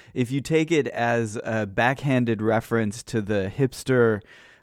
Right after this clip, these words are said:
h-, handicraft fetish of the, the two thousand aughts, right, in, like, Brooklyn or something.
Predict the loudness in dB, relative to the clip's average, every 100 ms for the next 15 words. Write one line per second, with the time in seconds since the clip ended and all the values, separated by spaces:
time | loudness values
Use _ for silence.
0 | -16 -14 -10 0 2 4 2 2 2 2
1 | 0 -8 -2 0 0 -2 -6 -12 -14 -20
2 | -20 -10 -4 -4 -4 0 2 2 0 -2
3 | -2 -2 -2 -4 2 2 2 -2 0 2
4 | 2 -4 -10 -4 -2 -4 -6 -8 -6 -8
5 | -2 -2 -2 -6 -4 -6 -8 -10 -8 -10
6 | -10